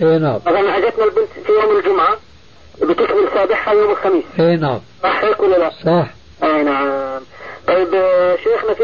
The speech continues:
Speaker 2: سؤال هذا بالنسبة للصلاة. إنسان دخل المسجد بده يصلي، كانت الدنيا شتاء برا، الجماعة بدهم يجمعوا،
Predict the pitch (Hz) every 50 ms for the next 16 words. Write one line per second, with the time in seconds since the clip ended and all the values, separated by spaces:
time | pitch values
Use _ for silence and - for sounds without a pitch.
0 | 226 - - 208 202 220 233 220 208 220 208 202 185 185 202 220 208 - 190 196
1 | 196 180 - - 175 180 196 190 165 - - - - - - - - - - -
2 | - - - - - - - - - - 156 151 - 220 220 208 208 208 190 208
3 | - 202 202 202 196 - - 170 185 202 - 175 190 - 349 392 - 359 - -
4 | - 170 135 127 120 - - - - - - 180 175 190 190 - 185 - - 220
5 | 208 196 - 226 - - 180 156 151 - - - - - - - - - - -
6 | - - - 147 139 160 180 196 226 226 202 208 220 208 202 202 214 220 220 -
7 | - 285 285 - -